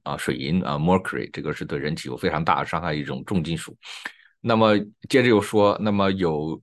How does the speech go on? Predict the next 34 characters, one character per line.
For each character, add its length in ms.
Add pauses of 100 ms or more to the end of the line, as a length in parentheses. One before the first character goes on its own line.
(280)
水 220
银 80
的 120
这 100
块 140 (120)
土 220
地， 380 (120)
啊， 200
这 140
块 220 (480)
土 320
被 240
拿 240
走 200
了， 180
所 180
以 120
这 120
个 240 (340)
污 140
染 220
的 100
问 120
题 120
解 180
决 140
了。 180
我 120
觉 100
得 60
这 100
个 120
有 120
点， 240